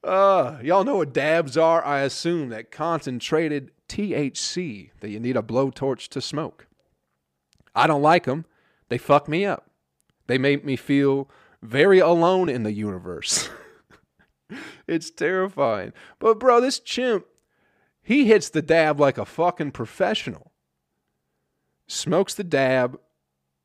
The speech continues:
It's a, like a pet, like someone's pet. Like, they're in the living room. Everyone's smoking dabs, and this chimp just hits the dab, doesn't cough, you know, gets high, and then it cuts to the chimp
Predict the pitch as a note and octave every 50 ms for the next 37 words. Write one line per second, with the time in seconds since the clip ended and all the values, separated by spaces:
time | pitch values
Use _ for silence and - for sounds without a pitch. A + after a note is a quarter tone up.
0 | _ - F3 F3 - - F#3 - - - F3 F#3+ - G2+ - - - - G#3+ G#3+
1 | E3+ - - A#2+ B2 - - - G3 G#3+ F#3+ D3 - - _ - E3+ F3 D#3+ E2
2 | G#2 A#2+ A#2 - - E3 F#3 - - F#3+ F3 E3 C#3+ B2 A2 A2 A#2+ C#3 D3+ C3+
3 | C#3 A#2+ A2 G#2 G#2+ G#2+ A2 - - - A2+ C3+ D3 D#3 D#3+ D#3 D3+ C#3+ - -
4 | D#3 D3 C#3 - B2 A2+ G#2+ A#2 B2 B2+ B2+ B2+ A#2 G#2+ G#2 A2 G#2+ - - -
5 | - C3 C3 C#3 C3+ B2 A2 - - B2+ C#3+ C#3+ - - D3 A#2+ A2 G#2+ A2 A2
6 | A2 A2 A#2 _ _ _ - _ _ _ _ - A2+ A2+ C3+ B2+ D#3 D3+ - -
7 | - A#2+ A#2 G#2+ G2 G2+ G#2 - _ _ _ _ _ _ _ _ _ _ _ _
8 | - B2+ G2 F#2 F2+ F2+ F#2+ G#2 _ _ _ _ _ _ _ _ _ _ _ _
9 | _ - A#2+ F3 F3 D#3 - - - D#3 D#3 D3+ C3 A#2+ A#2 A#2+ A#2 - B2+ B2
10 | B2 C#3 C#3+ D#3 D3 - - D#3 D3 D3 - - - C#3 B2 A#2+ A2+ - - -
11 | E3 D#3+ C#3 B2+ -